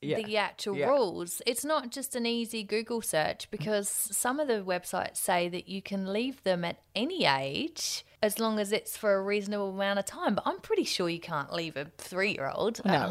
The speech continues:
Speaker 2: home on their own.
Speaker 1: I don't think so. I'd hope not.
Speaker 2: There was a story out of the U K about a mum that left her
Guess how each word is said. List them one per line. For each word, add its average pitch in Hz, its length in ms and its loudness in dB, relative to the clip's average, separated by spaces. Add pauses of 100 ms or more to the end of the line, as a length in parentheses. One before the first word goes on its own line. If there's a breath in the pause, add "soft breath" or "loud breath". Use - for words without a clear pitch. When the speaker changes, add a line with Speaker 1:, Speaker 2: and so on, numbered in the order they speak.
Speaker 2:
home 190 160 4
on 180 80 0
their 160 180 2
own. 226 400 2
Speaker 1:
I 160 100 -4
don't 156 280 -8
think 135 220 -10
so. 117 260 -8 (320)
I'd 170 120 -2
hope 151 360 0 (280)
not. 156 640 -2
Speaker 2:
There 233 140 6
was 269 100 2
a 269 80 0
story 247 420 4
out 185 200 4
of 175 100 -8
the 170 80 -8
U 165 180 -6
K 190 280 2
about 170 360 2
a 175 60 -2
mum 180 400 0
that 170 260 0
left - 460 -6 (100)
her 170 540 -2